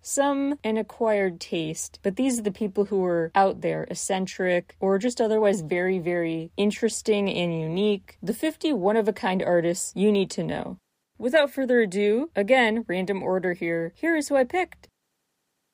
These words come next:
I apologize, it's a force of habit. Some of these names I might say backwards, 'cause English reads left to right, whereas Japanese is right to left. So, like, Kumi Koda, they would say Koda Kumi. Sorry if I fall into that habit.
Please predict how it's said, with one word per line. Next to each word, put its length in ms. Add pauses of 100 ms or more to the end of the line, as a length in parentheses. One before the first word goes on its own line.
(240)
I 100
apologize, 720
it's 140
a 60
force 260
of 80
habit. 600
Some 240
of 80
these 200
names 280
I 40
might 280
say 500
backwards, 920
'cause 240
English 460
reads 540
left 280
to 140
right, 560
whereas 300
Japanese 500
is 160
right 200
to 120
left. 400
So, 300
like, 260
Kumi 240
Koda, 640
they 100
would 160
say 140
Koda 280
Kumi. 540
Sorry 240
if 120
I 80
fall 200
into 200
that 180
habit. 540